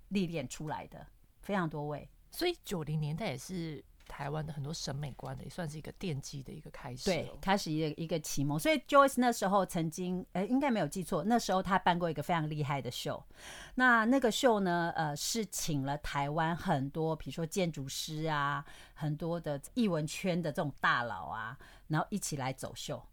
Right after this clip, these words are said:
Speaker 1: 那时候第一次让所谓的，嗯，真人嘛，就是不能说真人，
Speaker 2: <laughs> 素人。
Speaker 1: 就是素人，但是是名人素人啊，就是在不同领域很 top 的人办一场秀，然后就是从 Joyce 楼上，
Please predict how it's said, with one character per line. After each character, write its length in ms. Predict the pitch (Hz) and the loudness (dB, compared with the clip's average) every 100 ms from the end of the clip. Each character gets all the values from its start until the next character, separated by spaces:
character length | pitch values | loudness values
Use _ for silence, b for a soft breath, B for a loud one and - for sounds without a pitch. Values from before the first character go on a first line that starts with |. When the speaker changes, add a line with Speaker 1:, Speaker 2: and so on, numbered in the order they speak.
| - | -2
Speaker 1:
那 100 | 240 | 2
时 80 | 285 | 2
候 80 | 247 | 2
第 140 | 262 240 | 0 0
一 60 | |
次 260 | 208 - 220 | -2 -2 0
让 260 | 190 185 175 - - | 4 2 2 -10 -18
所 200 | - 160 | -12 -8
谓 100 | 185 | -6
的， 260 | 170 147 143 - - | -4 -6 -6 -14 -12
嗯， 140 | 147 127 - - | -10 -10 -12 -8
真 260 | 185 175 | -4 -2
人 180 | 165 117 | -2 -4
嘛， 240 | 123 120 - | -6 -8 -10
就 120 | 160 | -8
是 140 | 147 208 | -2 -2
不 140 | 190 | 0
能 120 | 156 | 2
说 120 | 233 | 0
真 200 | 160 165 | 0 -4
人， 80 | 160 | -2
Speaker 2:
<laughs> 20 | |
素 100 | 135 | 2
人。 60 | 208 | 2
Speaker 1:
就 120 | 139 | 2
是 120 | - - | -2 -6
素 340 | - - 208 | -2 0 0
人， 240 | 143 117 - B - | -2 -4 -8 B 8
但 140 | 330 | 8
是 100 | 294 | 8
是 140 | - | 6
名 280 | 254 220 190 | 8 8 6
人 180 | 208 160 | 4 4
素 220 | - 202 | 2 0
人 160 | 139 117 | -2 -4
啊， 80 | 113 | -4
就 100 | 226 | 4
是 80 | |
在 100 | 277 | 6
不 140 | 247 277 | 6 4
同 220 | 175 180 | 2 2
领 180 | 143 147 | 0 0
域 100 | 190 | 0
很 140 | 143 - | 0 -2
top 280 | - 143 - | 2 2 2
的 100 | 101 | -8
人 220 | 85 53 B B B - | -10 -12 B B B 4
办 140 | 196 | 4
一 60 | 180 | 4
场 180 | 151 113 | 0 -4
秀， 320 | - 156 - | -2 -2 0
然 100 | 156 | 2
后 140 | 180 196 | 2 2
就 120 | 208 | 0
是 120 | 202 | -4
从 200 | - 151 | -2 -4
Joyce 360 | - 180 160 - | 0 0 0 -4
楼 180 | 131 135 | -6 -4
上， 260 | 147 - | 0 0